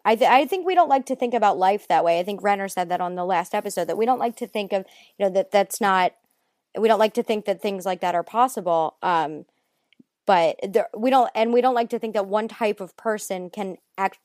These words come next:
can end someone's life. But in reality, it just doesn't work like that.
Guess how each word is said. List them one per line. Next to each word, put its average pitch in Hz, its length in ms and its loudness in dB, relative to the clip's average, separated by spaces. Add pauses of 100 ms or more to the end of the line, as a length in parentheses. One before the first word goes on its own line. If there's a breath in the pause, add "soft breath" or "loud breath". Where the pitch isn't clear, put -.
can 226 160 -2
end 208 240 0
someone's 185 360 -6
life. 220 320 0
But 196 100 -6
in 190 120 -6
reality, 233 420 0
it 202 80 -4
just 226 160 -16
doesn't 202 240 -10
work 208 300 -4
like - 200 -8
that. 123 200 -2